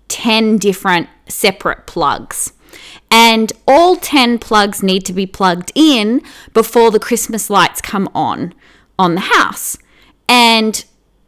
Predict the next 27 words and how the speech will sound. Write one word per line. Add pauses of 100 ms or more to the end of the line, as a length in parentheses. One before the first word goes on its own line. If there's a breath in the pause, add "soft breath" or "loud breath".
(100)
you're,
you've
healed
your
relationship
to
food
a
lot. (160)
And
you've
go-,
you've
gone
and
plugged
in,
like, (760 soft breath)
seven
of
those
plugs,
'cause
you're
like,
"Wow,
like,